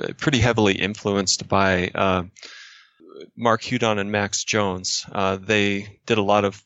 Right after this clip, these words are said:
climbing all over the country, uh, a lot of hard stuff. They were pushing, you know, the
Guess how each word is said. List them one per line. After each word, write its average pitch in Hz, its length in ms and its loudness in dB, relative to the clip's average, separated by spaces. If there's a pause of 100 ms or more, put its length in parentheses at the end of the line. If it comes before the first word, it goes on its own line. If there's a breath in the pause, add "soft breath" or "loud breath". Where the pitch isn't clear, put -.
(720)
climbing 104 360 0
all 101 160 0
over 101 160 -2
the 98 80 -6
country, 98 800 -4
uh, 98 160 -2
a - 100 0
lot 107 160 4
of 101 80 2
hard 104 300 0
stuff. 104 340 0
They 104 140 -2
were 101 80 -2
pushing, 104 640 -4
you - 100 -8
know, - 240 -6
the - 240 -2